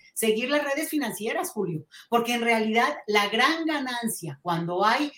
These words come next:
redes de, de, digamos, de, de, de, de extorsión, cuando hay amenazas, cuando hay secuestros, cuando hay un tipo de persecución que va más allá de la, de este que es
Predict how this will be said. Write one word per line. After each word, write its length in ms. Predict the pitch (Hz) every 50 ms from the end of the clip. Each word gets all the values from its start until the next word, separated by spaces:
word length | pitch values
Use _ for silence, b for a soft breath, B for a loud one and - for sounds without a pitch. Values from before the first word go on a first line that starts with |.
| B B B B
redes 460 | - 208 226 233 240 269 294 262 226
de, 160 | 254 - 196
de, 140 | 185 196 190
digamos, 480 | 175 175 196 202 208 226 247 247 - b b b b
de, 180 | b 175 190 180
de, 220 | 180 175 180 180
de, 120 | 180 180 180
de 100 | 175 175
extorsión, 880 | 175 - - - 202 180 180 165 - - 240 247 240 226 190 156 139 B B B B
cuando 340 | - 190 185 190 196 208 214
hay 160 | 226 269 285
amenazas, 680 | 294 277 247 220 196 202 208 220 233 226 - 190 160 -
cuando 280 | - 170 170 170 180 208
hay 100 | 233 247
secuestros, 760 | - 285 269 - - 233 240 262 254 247 - 202 180 175 -
cuando 280 | - 175 175 180 196 220
hay 120 | 240 262
un 120 | 285 285 -
tipo 280 | - 285 277 - - 302
de 120 | 285 254
persecución 720 | - - - 156 - 180 - 185 180 180 - 208 240 - B B B B B B
que 120 | - 208 196
va 180 | 214 233 262
más 240 | 269 294 302 294 -
allá 340 | 277 240 202 214 220 233 240
de 140 | 226 220 202
la, 260 | 190 190 180 190 - -
de 340 | 165 180 180 190 208 220 214
este 320 | 240 220 - - 277 269 -
que 200 | 226 226 247 262
es 100 | 226